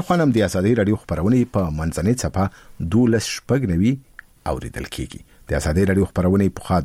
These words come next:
دولس ساعته وي، خو له تیرو دوو کلونو څه باندې دوو کلونو راهیسې څلېرویشت ساعته دي. په کابل کې د وژل شوي محصل حمید جلال پښتون کورنۍ او دوستان د نوموړي د وژونکي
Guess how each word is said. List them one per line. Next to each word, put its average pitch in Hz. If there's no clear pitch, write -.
دولس 117
ساعته 131
وي، 147
خو 78
له -
تیرو 95
دوو 101
کلونو 82
څه -
باندې 90
دوو 76
کلونو 73
راهیسې 73
څلېرویشت -
ساعته -
دي. -
په 170
کابل 180
کې 180
د 143
وژل 90
شوي 180
محصل 135
حمید 82
جلال 104
پښتون 101
کورنۍ 80
او 113
دوستان 104
د 80
نوموړي 101
د 90
وژونکي 120